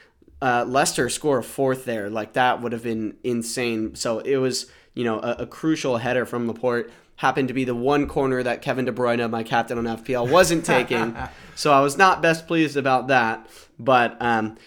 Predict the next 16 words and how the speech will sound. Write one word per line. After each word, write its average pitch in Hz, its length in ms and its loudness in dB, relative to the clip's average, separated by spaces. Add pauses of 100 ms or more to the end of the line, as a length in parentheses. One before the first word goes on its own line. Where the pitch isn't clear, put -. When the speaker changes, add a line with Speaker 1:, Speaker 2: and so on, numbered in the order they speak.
(100)
Speaker 1:
yeah, 131 280 6
an 139 120 2
exhilarating 139 720 2
game, 113 400 -2
a 120 60 -8
great 139 320 2
watch. 113 460 -2 (280)
Condolences 131 680 -2
to 123 100 0
anyone 120 300 -2
who 120 120 -4
missed 113 280 -6
it. - 220 -10 (340)
Speaker 2:
Yeah, 95 180 -10
absolutely. 92 580 -8
The, 95 240 -12